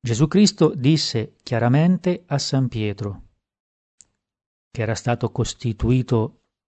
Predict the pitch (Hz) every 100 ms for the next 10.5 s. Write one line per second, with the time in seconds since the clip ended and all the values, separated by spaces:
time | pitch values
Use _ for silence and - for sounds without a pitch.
0 | _ - 107 101 107 113 - 127 131 -
1 | 123 110 _ _ _ _ _ _ - 123
2 | 117 113 - _ _ _ _ _ _ _
3 | - 131 117 - 101 92 - _ _ _
4 | _ _ _ - 117 120 - 110 117 -
5 | 135 135 113 127 110 113 - 123 113 -
6 | 117 117 113 - 107 - - - - _
7 | 127 117 - 107 180 156 101 104 - -
8 | 156 123 120 _ _ _ _ _ _ 127
9 | 110 - 127 131 123 117 - 113 104 151
10 | 127 107 - 107 -